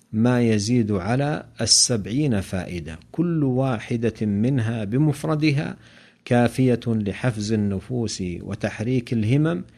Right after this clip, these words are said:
للاشتغال بالذكر. كيف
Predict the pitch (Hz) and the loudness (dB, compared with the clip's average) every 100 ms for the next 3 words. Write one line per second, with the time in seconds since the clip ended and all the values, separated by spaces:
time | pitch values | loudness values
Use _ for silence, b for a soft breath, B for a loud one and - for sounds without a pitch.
0 | b b b 117 127 131 - - 104 113 | b b b 2 2 2 -4 -4 -2 0
1 | 107 104 117 95 92 82 85 85 - b | 2 0 -2 -4 -6 -4 -8 -8 -14 b
2 | b b - 147 156 151 | b b 0 4 4 4